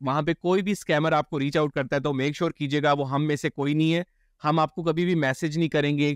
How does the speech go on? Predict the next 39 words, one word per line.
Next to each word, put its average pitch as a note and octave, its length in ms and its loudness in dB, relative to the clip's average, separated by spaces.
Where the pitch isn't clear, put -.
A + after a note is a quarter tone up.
कभी D#3 180 0
भी E3 140 0
मेरे C#3 280 0
पास D#3+ 260 0
टाइम D3 180 2
नहीं D#3 80 2
होगा D3 160 0
कि D3+ 100 -2
मैं D3 120 2
आपको C3+ 220 -2
आके C#3 200 0
इंस्पायर्ड C#3 320 0
एनालिस्ट C#3 300 -2
बन B2+ 100 0
के C3 100 0
मैसेज B2 360 -2
कर C3+ 120 0
रहा B2+ 100 0
हूँ, B2+ 120 -8
नहीं। A2+ 200 -6
ये C3+ 80 -4
ज़्यादातर D#3 380 0
स्कैमर्स D#3 460 0
जो E3+ 120 0
हैं D#3+ 120 2
वो D#3 120 2
आपको D3+ 200 -2
कर C#3 180 0
रहे D3+ 80 2
होंगे, D3+ 200 2
तो D#3 100 -2
इनसे D3 260 0
अपने D#3+ 200 2
आप C#3+ 140 2
को D#3 80 -2
आपने C#3+ 360 0
महफूज C3+ 420 -2
रखना D3+ 220 0
है। D#3+ 120 0